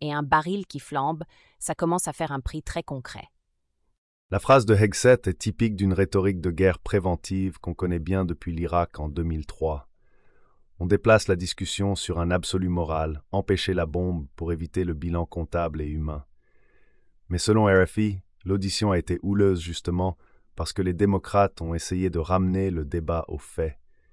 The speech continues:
Speaker 2: Quels sont les résultats concrets ? Le programme nucléaire iranien est-il réellement détruit ou simplement retardé ? Hegseth, dit R F I, n'a fait aucune concession.
Speaker 1: Et c'est là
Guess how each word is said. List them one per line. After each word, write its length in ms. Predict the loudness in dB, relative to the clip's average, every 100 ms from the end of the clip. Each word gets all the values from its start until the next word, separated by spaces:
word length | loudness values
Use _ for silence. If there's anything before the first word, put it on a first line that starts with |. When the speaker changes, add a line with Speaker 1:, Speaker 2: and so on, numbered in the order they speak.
| _ _ _ _ 0
Speaker 2:
Quels 180 | 2 2
sont 220 | 2 2
les 120 | 2
résultats 500 | 2 0 -2 -2 -2
concrets ? 640 | -2 -6 -6 -8 -10 -10 -14 _ _ _ _ _ _ _ _ _ _ _ -10
Le 80 |
programme 420 | 2 2 6 6 6
nucléaire 460 | 2 4 6 6
iranien 500 | 2 0 2 2 0
est-il 320 | -2 -4 -6
réellement 540 | -2 2 4 4 2 0
détruit 560 | -2 -6 -4 -4 -4 -10 -20 _ _ -10
ou 80 |
simplement 520 | -6 -4 -2 -2 -2 0
retardé ? 640 | -2 -2 -6 -6 -10 -12 _ _ _ _ _ _ _ _ _ _ _ _ _ _ _ _ _ _ _ _
Hegseth, 520 | 0 0 4 4 4
dit 200 | 0 2
R 180 | 4 2
F 80 | 0
I, 260 | -4 -4 -8 _ -8
n'a 100 | -4
fait 140 | -2
aucune 260 | -2 -4 -4
concession. 540 | -6 -8 -10 -10 -12 -14 _ _ _ _
Speaker 1:
Et 80 | -6
c'est 220 | -2 2
là 240 | 4 2